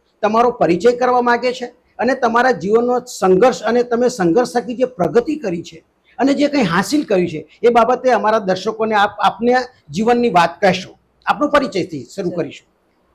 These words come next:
Speaker 2: અ, સૌ પ્રથમ તો મારે એ વાત કરવી ઘટે, અ, સાવિત્રી સામર્થ્ય નામની આ જે પોડકાસ્ટ સિરીઝ છે,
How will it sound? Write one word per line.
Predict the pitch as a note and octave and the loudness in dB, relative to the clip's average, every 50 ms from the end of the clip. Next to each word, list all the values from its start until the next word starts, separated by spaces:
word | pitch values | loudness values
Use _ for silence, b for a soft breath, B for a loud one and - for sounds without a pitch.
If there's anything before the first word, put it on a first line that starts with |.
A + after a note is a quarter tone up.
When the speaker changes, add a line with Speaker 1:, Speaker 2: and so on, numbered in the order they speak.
| _ _ - | _ _ -10
Speaker 2:
અ, | F3 F3+ F3+ F#3 F#3+ F#3+ G3 G3 F#3+ - _ _ _ _ _ _ _ _ _ - - | -8 -6 -4 -4 -4 -6 -8 -12 -16 -20 _ _ _ _ _ _ _ _ _ -12 -6
સૌ | A3+ G#3+ G#3+ A3 A3+ | -4 -2 0 0 -2
પ્રથમ | G#3+ A3+ A3 A3 A3 A#3 A#3 A#3 | -2 -2 -2 -2 -2 -4 -6 -2
તો | A#3 A#3 | -2 -2
મારે | A3+ G#3+ G#3 G3+ G#3+ G#3+ G#3+ | 0 0 -2 -2 -2 -2 -2
એ | G#3 G#3+ G#3 | 0 0 0
વાત | G3 G3 F#3+ F#3+ G3 F#3+ - | 0 2 2 0 0 -2 -6
કરવી | A3 G#3 G3+ A3 G#3+ | -6 -4 -4 -4 -6
ઘટે, | F#3+ G#3+ A3 G#3 - G#3 G3+ B3+ C#4+ _ _ _ _ _ _ _ _ _ _ _ _ F3+ | -6 -8 -8 -8 -6 -8 -8 -8 -10 _ _ _ _ _ _ _ _ _ _ _ _ -8
અ, | F3+ F3+ F#3 F#3 F#3 F#3+ | -4 -2 -2 0 -2 -2
સાવિત્રી | G3 G3 - G3 G3 G3 G#3+ G#3 - A3+ | -2 0 0 0 0 0 -2 -4 -4 -6
સામર્થ્ય | A3+ - A3 F#3+ G3 G#3 G#3+ G#3+ G#3+ - - A3 E3+ D#3 E3+ - - F#3 | -4 -2 -2 -2 0 -2 -2 -4 -6 -8 -6 -6 -6 -6 -6 -10 -12 -8
નામની | F#3+ G3 F#3 F#3 F#3+ G3 G3 | -6 -4 -2 -2 -2 -2 -2
આ | F#3 | -2
જે | F3+ G3 G3+ | -2 -2 -4
પોડકાસ્ટ | G3 - F#3 F#3 F3+ F#3 - F#3+ A3 - | -4 -2 -4 -4 -2 -2 -2 -2 -2 -4
સિરીઝ | - - G#3 F#3 G3 G#3 G3 | -6 -4 -2 -2 -2 -2 -4
છે, | - - - G3+ F#3 | -6 -8 -4 -4 -4